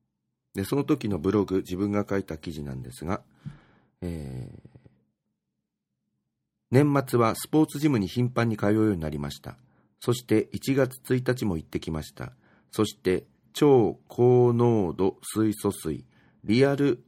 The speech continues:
ドラフトを飲み始めることにしました。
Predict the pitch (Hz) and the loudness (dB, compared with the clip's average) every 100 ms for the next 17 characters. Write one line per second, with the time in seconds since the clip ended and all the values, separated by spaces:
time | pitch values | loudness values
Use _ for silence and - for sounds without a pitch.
0 | - 113 123 123 - 104 127 127 90 98 | 0 2 4 0 0 2 2 0 -4 -4
1 | 92 87 82 78 78 80 104 104 - 69 | -4 -6 -6 -8 -8 -8 -8 -8 -10 -12
2 | 64 - | -12 -16